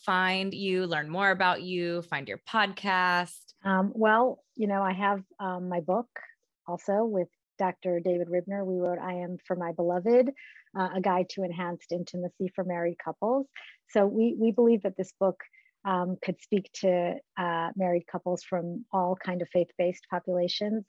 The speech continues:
Speaker 2: It's a book really for, you know, it, it, it is a book that really speaks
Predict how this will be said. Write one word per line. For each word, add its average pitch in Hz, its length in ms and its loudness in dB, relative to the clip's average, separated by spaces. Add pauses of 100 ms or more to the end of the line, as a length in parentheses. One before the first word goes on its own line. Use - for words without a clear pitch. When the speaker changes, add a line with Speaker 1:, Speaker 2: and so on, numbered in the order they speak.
(140)
Speaker 2:
It's - 200 -6
a 202 60 0
book 254 300 2
really 220 240 6
for, 202 280 2 (380)
you 269 80 2
know, 247 80 8
it, 254 180 4
it, 254 120 0 (100)
it 262 100 0
is 285 140 0
a 269 120 -2 (120)
book 226 180 -2 (120)
that 220 180 -4
really 196 540 0
speaks - 540 -6